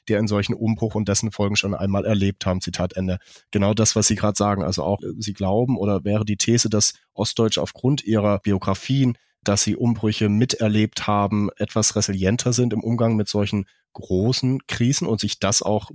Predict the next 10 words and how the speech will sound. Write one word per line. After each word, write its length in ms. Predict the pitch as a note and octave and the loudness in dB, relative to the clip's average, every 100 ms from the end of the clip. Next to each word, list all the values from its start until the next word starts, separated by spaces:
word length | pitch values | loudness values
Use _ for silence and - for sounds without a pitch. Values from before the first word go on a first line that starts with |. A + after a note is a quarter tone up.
| - | -10
beflügelnd 540 | G#2+ - E3+ E3 C3+ | -8 -2 0 2 0
auswirken 460 | F#2+ A#2 - A2 G#2 | 0 -2 0 -2 -2
könnte 320 | - G#2 G#2 | -2 -2 -2
für, 360 | - G#2+ G2+ F#2+ _ _ | -2 0 0 -2 _ _
für 140 | - - | -6 -2
Unternehmen 560 | G#2 G2 F#2 F2+ A2 | 0 2 2 2 2
und, 260 | A2 G#2 G2+ | 2 -2 -4
und 180 | G2+ G2 | -6 -4
für 140 | - | -4
Arbeitgeber. 580 | - G2+ F2+ F2 F2 F2+ | -2 -2 -4 -6 -6 -8